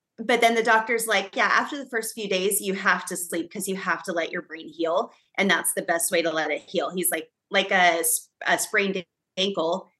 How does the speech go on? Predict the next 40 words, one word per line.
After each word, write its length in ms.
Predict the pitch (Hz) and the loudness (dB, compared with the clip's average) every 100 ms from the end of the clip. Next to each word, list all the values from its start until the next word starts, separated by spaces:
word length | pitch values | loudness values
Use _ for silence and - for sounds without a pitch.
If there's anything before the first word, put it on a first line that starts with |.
| _ _ | _ _
you 280 | 190 180 202 | -8 -2 2
would 160 | 185 175 | 2 4
rest 320 | 196 190 - | 4 4 -2
it, 160 | - - | -10 -2
right? 360 | 190 165 185 190 | 2 4 4 2
So 140 | 240 | 0
you 140 | 196 | -2
have 200 | 196 185 | 0 0
to 100 | 190 | 0
rest 260 | 175 160 - | -2 0 -2
your 140 | 170 | -6
brain 240 | 160 156 160 | -4 -6 -6
too." 300 | - 147 - - - - | -4 -4 -6 -12 -20 0
Um, 320 | 202 190 175 175 196 | 4 6 6 2 2
and, 140 | 202 | 2
like, 240 | 196 190 - _ - | 2 0 -10 _ -8
she 300 | 226 - 247 | -4 -2 -4
can 160 | 233 233 | -2 -2
be 160 | 247 | 4
around 540 | 220 190 190 185 226 285 311 | 4 4 4 4 4 0 -2
the 100 | 269 | -8
television, 680 | 269 240 240 277 277 311 277 | -2 0 0 -2 0 0 4
but 200 | 233 190 | 4 4
not, 280 | 202 190 - | 2 0 0
like, 240 | 175 156 - - | -2 -2 -10 -2
focusing 500 | 208 190 196 202 185 | 0 0 0 0 0
directly 460 | 185 175 165 185 160 | 0 0 0 -4 -4
on 140 | 151 | -2
it 180 | 165 - | -4 -4
with 160 | 175 - | -6 -4
her 160 | - | -4
eyes. 300 | 147 - - | -2 -4 -4
So 180 | - 190 | 0 0
she 240 | 175 - 190 | 0 -4 -6
can 200 | 185 190 | -6 -4
be, 140 | 190 | -2
like, 240 | 175 165 - _ _ _ _ _ _ - | -2 -4 -8 _ _ _ _ _ _ -4
kinda 220 | 220 190 185 | 0 0 2
ambient 580 | 190 185 196 208 233 247 - - | 2 2 0 -4 -4 -6 -10 -10
television, 840 | 240 226 226 240 233 247 233 240 | -4 -2 0 -2 -2 -2 -2 -4